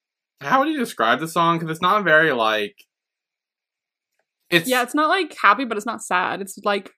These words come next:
Speaker 2: it's honestly, which is kinda perfect with what's going on right now, because it's very, like, um, uncertain.
Speaker 1: Mm-hmm.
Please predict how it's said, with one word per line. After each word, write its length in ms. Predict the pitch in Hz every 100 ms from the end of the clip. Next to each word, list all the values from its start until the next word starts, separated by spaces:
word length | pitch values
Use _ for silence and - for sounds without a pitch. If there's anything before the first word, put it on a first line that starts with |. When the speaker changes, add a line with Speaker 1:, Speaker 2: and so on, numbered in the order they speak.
| _
Speaker 2:
it's 240 | 226 - - - _
honestly, 500 | 247 254 302 359 359
which 280 | - 294 285 -
is 220 | 285 254
kinda 280 | - 277 330
perfect 340 | 277 277 294
with 100 | 269
what's 200 | 254 233
going 260 | 247 233 196
on 120 | 196
right 140 | 220
now, 140 | 262 277
because 260 | 240 233
it's 160 | 226 -
very, 280 | 240 240 233
like, 380 | 220 208 196 196
um, 420 | 202 190 196 196 190 _ _ _ _ _ _ _ _
uncertain. 760 | 226 226 214 - 214 214 180 185 - - -
Speaker 1:
Mm-hmm. 580 | - - - 101 95